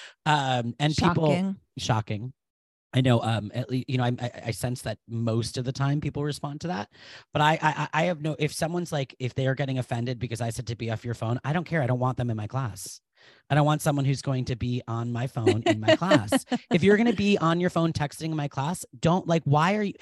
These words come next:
Speaker 1: like, honestly though, and I know I,
Speaker 2: Yeah.
Speaker 1: I'm, you know, you may be listening to this, be like, "He sounds like an asshole." I don't care. It is rude. It is rude to the teacher. It is rude to the other people in class. Recording yourself in class, that's a whole other thing.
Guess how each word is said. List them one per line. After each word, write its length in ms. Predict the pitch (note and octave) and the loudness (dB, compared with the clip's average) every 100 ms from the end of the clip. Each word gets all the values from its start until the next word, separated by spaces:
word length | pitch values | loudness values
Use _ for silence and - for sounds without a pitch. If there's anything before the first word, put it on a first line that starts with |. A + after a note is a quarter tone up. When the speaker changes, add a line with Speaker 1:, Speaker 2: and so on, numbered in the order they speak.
| - - | -20 -4
Speaker 1:
like, 140 | F3 - | -4 -2
honestly 460 | D3 D#3+ - C3 A2+ | 0 0 0 -4 -4
though, 320 | G2 F2+ - _ _ D3+ | -4 -8 -12 _ _ 4
and 80 | |
I 60 | E3+ | 6
know 140 | F3 E3+ | 4 4
I, 140 | F3 | 4
Speaker 2:
Yeah. 100 | F3 | 6
Speaker 1:
I'm, 140 | E3 E3 | 4 2
you 100 | D#3 | -2
know, 80 | D3+ | 0
you 220 | C3 D#3 | 2 2
may 120 | F#3+ | 2
be 120 | E3+ D#3 | 2 2
listening 260 | C#3+ C#3+ | 2 -2
to 60 | C3+ | -4
this, 100 | - | -6
be 80 | B2+ | -8
like, 140 | A#2 | -6
"He 80 | B2+ | -6
sounds 240 | B2 A#2 | -4 -4
like 100 | A#2 | -4
an 80 | A2+ | -6
asshole." 380 | A2+ A2 A2 G#2+ | -4 -4 -4 -2
I 100 | C#3 | 2
don't 140 | D3 - | 2 2
care. 240 | A#2 G2 - - | -4 -8 -12 -12
It 120 | - D3+ | -2 0
is 180 | C3+ | 2
rude. 400 | A2+ A2+ G2+ G2+ G#2 - _ | 0 -2 -2 -6 -12 -20 _
It 120 | D3 C#3 | -2 0
is 200 | B2+ A2+ | 0 2
rude 340 | A#2 C3 D3 | 4 6 6
to 80 | E3 | 2
the 80 | F#3 | 0
teacher. 540 | D3+ A#2+ B2 A#2+ F3 - - - | 0 0 0 -2 -4 -10 -20 -10
It 100 | C#3+ | -2
is 160 | C3+ G#2+ | 0 0
rude 320 | A#2+ C3 D3 | 4 4 4
to 80 | D3 | 2
the 100 | D3 | 2
other 160 | C#3 | 2
people 300 | D#3 D3+ D#3 | -2 -2 0
in 80 | E3 | -2
class. 440 | C3 A2 B2 C3+ - - _ | -2 -4 -4 -8 -12 -20 _
Recording 720 | C3 B2+ - C3 B2+ D3 F#3 | -6 -6 -4 -2 2 4 4
yourself 420 | F3+ F3+ F3+ F3 F#3+ | 4 2 2 2 2
in 140 | F#3 | 0
class, 380 | F#3+ F3+ F#3 - | 0 0 -2 -2
that's 200 | D#3+ - | -4 -2
a 60 | |
whole 320 | - - D#3 C3+ | -6 -2 0 0
other 180 | C3 | -2
thing. 360 | B2 A2 E2+ - | -4 -6 -10 -14